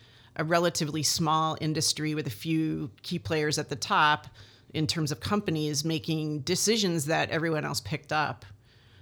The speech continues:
Uh, and so then, you, you know, then enter Facebook, Google, and, and, and those big players. And, you know, you, you, you essentially have a vacuum going on at the same time as some slow moving decision makers. I, you know, I remember being in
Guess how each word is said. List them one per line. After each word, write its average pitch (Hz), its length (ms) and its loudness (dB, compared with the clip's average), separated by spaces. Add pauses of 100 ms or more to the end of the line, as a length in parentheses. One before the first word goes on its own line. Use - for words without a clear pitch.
(160)
Uh, - 20 -2
and 147 420 0
so 151 520 0 (280)
then, 175 220 2
you, 170 120 2
you 180 100 0
know, 151 120 2
then 170 200 2
enter 170 280 2
Facebook, 160 460 0
Google, 160 300 0
and, 151 340 -2
and, 151 160 0
and 156 260 0
those 165 200 0
big 147 200 -4
players. 151 440 -2
And, 147 560 -4
you - 180 -4
know, 143 200 -2
you, 143 260 -4
you, 151 180 -4
you 170 140 -4
essentially 147 340 -2
have 151 80 0
a 151 80 -2
vacuum 151 520 0
going 151 220 -2
on 147 140 0
at 143 60 -6
the - 80 -6
same 156 240 -2
time 151 600 0
as 156 200 -2
some 147 240 -2
slow 156 640 -2 (400)
moving 165 380 2
decision 147 400 0
makers. 147 380 -2
I, 143 200 -2 (600)
you 175 80 -4
know, 160 120 4
I 160 60 6
remember 170 380 2
being 170 460 2
in 160 720 0